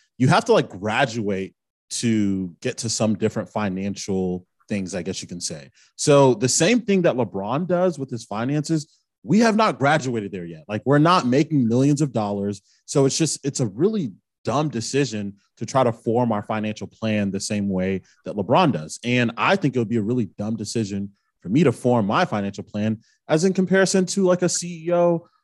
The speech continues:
of a Fortune five hundred company, you know, even though they might not be LeBron James or the C E O of a small business, successful s-, small business, like,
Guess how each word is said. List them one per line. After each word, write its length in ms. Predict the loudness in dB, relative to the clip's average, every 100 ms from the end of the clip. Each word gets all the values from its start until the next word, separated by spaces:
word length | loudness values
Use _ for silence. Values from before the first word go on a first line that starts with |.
| -4
of 140 | -2
a 40 |
Fortune 300 | 2 4 4
five 180 | 2 2
hundred 260 | 2 -2 0
company, 320 | -2 -2 -6
you 100 | -10
know, 140 | -6
even 160 | -4 0
though 120 | 0
they 80 | 0
might 180 | 0 -2
not 160 | -2
be 100 | -2
LeBron 440 | -4 -4 -2 -2 -2
James 500 | -4 -2 -2 -2 -4
or 260 | -6 -8 -10 _
the 60 | -6
C 220 | -4 2
E 40 |
O 60 | 4
of 80 | 4
a 60 |
small 280 | -2 -2 -2
business, 500 | -2 -6 -6 -16 -20 _ _
successful 420 | -10 0 2 2
s-, 140 | -4 -10
small 280 | -8 -6 -4
business, 340 | -4 -6 -6
like, 160 | -6